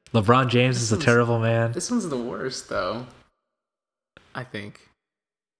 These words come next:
Speaker 1: Yeah.
Speaker 2: 'Cause then here comes God after hearing the prayer of the,
Speaker 1: Phil
Speaker 2: the
Speaker 1: Lamar.
Speaker 2: woman, right? In the,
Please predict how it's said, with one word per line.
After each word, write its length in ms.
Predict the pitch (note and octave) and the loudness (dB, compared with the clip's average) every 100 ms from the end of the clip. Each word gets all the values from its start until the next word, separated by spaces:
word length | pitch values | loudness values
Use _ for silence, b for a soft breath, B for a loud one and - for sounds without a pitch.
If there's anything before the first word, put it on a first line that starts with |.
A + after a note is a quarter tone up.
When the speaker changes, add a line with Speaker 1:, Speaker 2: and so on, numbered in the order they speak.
| _ _ _ _ | _ _ _ _
Speaker 1:
Yeah. 300 | G#2+ F#2+ F#2+ - _ _ | 0 0 -2 -8 _ _
Speaker 2:
'Cause 180 | - C3 | -10 -6
then 160 | C#3+ C3 | -6 -4
here 160 | E3+ | -4
comes 320 | F#3 G#3+ G3 B2+ | -2 -4 -4 -4
God 500 | B2 B2 A#2 G#2+ G2+ | 2 2 2 -2 -2
after 340 | G#2+ A2+ A2 | -4 -4 -6
hearing 280 | A#2+ A#2+ A#2 | -2 -2 -2
the 80 | G#2 | -6
prayer 480 | - A2+ A2 G#2+ G2 | -4 -4 -2 -2 -4
of 280 | G2+ G#2 | -6 -6
the, 100 | F2+ | -4
Speaker 1:
Phil 160 | G2+ A2+ | 0 0
Speaker 2:
the 60 | A2 | 0
Speaker 1:
Lamar. 240 | G#2 G#2 | 2 2
Speaker 2:
woman, 220 | G#2+ G#2 | 0 -2
right? 340 | G#2+ A#2+ D#3+ A#3+ | -4 -4 -6 -10
In 140 | D3 | -8
the, 120 | A#2 | -8